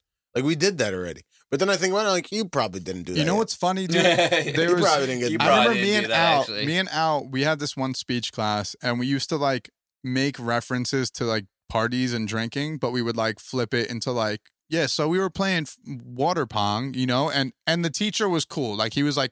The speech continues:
Speaker 2: he didn't give a fuck, right? But there were, there were kids in that class who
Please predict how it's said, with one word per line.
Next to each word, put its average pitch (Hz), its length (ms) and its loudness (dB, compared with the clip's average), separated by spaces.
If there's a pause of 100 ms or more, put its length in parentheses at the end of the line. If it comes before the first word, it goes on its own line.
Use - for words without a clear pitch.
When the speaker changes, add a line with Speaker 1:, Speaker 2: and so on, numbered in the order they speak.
Speaker 2:
he - 180 -2
didn't 147 160 0
give 123 120 -4
a 113 40 -6
fuck, 117 300 0 (400)
right? 147 180 0
But 139 140 -2
there 165 140 0
were, 165 180 -2 (160)
there 156 120 0
were 160 100 0
kids 202 280 -2
in 202 80 0
that 156 180 0
class 151 520 2 (720)
who 156 260 2